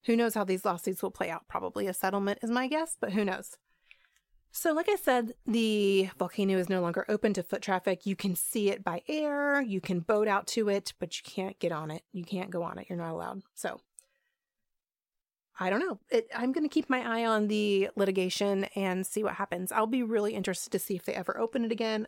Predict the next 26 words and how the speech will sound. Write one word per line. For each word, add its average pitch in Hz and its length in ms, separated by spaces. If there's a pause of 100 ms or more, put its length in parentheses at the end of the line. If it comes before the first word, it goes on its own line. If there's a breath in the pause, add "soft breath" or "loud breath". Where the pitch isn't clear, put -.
I 190 140
wanna 202 300
know 190 240
how 175 320
Whakatane 185 680
is 196 100
surviving 226 540
without 170 300
this 175 180
revenue. 233 420 (580 soft breath)
Like, - 200
what 185 220
other 185 220
adventure 185 360
tourism 196 460
do 190 100
they 190 140
offer? 269 460 (380)
It's - 320
very 180 600 (1300)
tragic, 247 560
interesting, 214 600
has 175 220
tons 185 320
and 185 140
tons 175 260